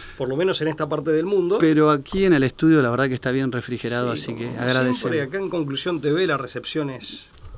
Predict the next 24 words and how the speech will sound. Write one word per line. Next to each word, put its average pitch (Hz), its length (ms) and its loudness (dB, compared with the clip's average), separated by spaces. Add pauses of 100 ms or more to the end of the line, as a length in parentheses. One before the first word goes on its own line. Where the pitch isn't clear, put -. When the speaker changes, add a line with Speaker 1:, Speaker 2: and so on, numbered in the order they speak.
(200)
Speaker 1:
es - 100 -6
como 151 200 0
estar 165 180 0
en 156 100 2
casa, 139 320 -4
así - 80 -10
que 170 120 6
Speaker 2:
Exactamente. 131 580 -4 (300)
Speaker 1:
renovamos 170 640 2
nuestra 156 260 0
gratitud, 156 680 2
nuestro 143 320 -2
agradecimiento, 160 760 0
lo 151 100 0
hacemos 185 340 0
de 147 100 0
corazón 160 480 0
y 175 80 0
lo 123 80 -6
hacemos 135 320 -4
públicamente 143 800 -4
como 123 220 -10
corresponde, 123 560 -10
¿no? 101 100 -14